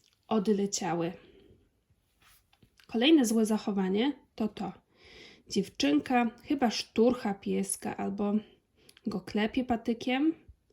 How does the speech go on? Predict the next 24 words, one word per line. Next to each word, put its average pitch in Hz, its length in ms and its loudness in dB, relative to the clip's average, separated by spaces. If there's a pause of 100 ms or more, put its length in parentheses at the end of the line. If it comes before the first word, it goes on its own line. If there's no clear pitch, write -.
(400)
Pieski 285 340 0
nie 277 160 4
lubią, 220 460 4 (180)
kiedy 208 260 -2
się 220 160 -2 (380)
im 226 180 2
tak 202 240 -6
robi. 196 380 -6 (1400)
Dlatego 254 760 2 (680)
możemy 254 380 4
też 240 160 2
zwrócić 254 400 -4
uwagę 214 580 -2 (480)
na 240 120 4
to, 254 140 0
że 233 120 0
dziewczynka 240 400 -4
chyba 233 280 0
jest 190 260 0
zła, 180 400 -2 (760)
więc 214 260 2
może 240 380 4
to 208 220 -4
robić 226 580 -2